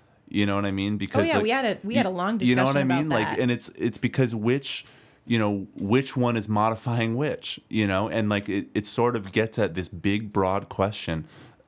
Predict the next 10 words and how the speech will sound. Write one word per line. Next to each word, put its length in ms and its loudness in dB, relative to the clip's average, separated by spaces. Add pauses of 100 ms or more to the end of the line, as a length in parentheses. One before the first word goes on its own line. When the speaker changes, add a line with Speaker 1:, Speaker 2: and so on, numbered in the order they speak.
Speaker 1:
of 520 0 (320)
whether 440 2
or 60 -2
not 460 -2
you 400 -4
are, 640 -2 (260)
um, 600 -2
trying 340 -2
to 120 -4
emphasize 840 -2